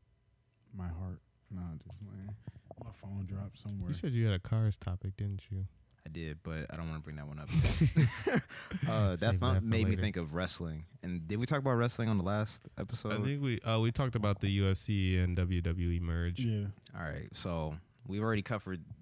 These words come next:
Speaker 3: I guess, some part about it, but here's the real question, all right? The, the
Speaker 2: Mm-hmm.
Speaker 3: real important thing that you just gotta really think about. If you're a wrestling person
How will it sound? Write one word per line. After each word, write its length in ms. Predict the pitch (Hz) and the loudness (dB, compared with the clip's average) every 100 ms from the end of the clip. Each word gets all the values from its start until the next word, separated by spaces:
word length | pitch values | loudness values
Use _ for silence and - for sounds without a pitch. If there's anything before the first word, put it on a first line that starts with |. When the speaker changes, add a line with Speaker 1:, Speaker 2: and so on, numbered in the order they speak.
| 76 _ _ - | -20 _ _ -12
Speaker 3:
I 80 | 82 | -8
guess, 460 | 80 80 - - - | -6 -6 -8 -12 -16
some 320 | - 92 87 | -10 -6 -6
part 260 | - - 73 | -4 -6 -6
about 260 | - 73 73 | -6 -6 -6
it, 100 | - | -6
but 100 | 92 | -4
here's 180 | 123 | -4
the 80 | 92 | -2
real 220 | 85 90 | -2 -4
question, 420 | - 82 - - - - - | -4 -8 -8 -12 -16 -18 -12
all 60 | 78 | -10
right? 240 | 78 - | -8 -8
The, 80 | 82 | -6
the 160 | 92 98 | -2 -2
Speaker 2:
Mm-hmm. 140 | 87 | 0
Speaker 3:
real 180 | 117 110 | 0 0
important 640 | 98 - 104 98 92 - _ _ _ _ _ | 0 0 2 2 2 -2 _ _ _ _ _
thing 180 | - 95 | -10 -6
that 80 | 90 | -4
you 60 | 92 | -4
just 100 | 90 | -4
gotta 260 | 78 73 78 - | -4 -4 -6 -6
really 220 | 95 98 90 | 0 2 2
think 200 | 87 - | -2 -4
about. 300 | - - - - _ _ _ - | -8 -8 -12 -20 _ _ _ -16
If 120 | 82 | -8
you're 220 | 113 127 | -2 0
a 20 | 110 | 0
wrestling 380 | 110 117 104 | 0 -2 -4
person 460 | 95 92 - 67 | -4 -6 -6 -10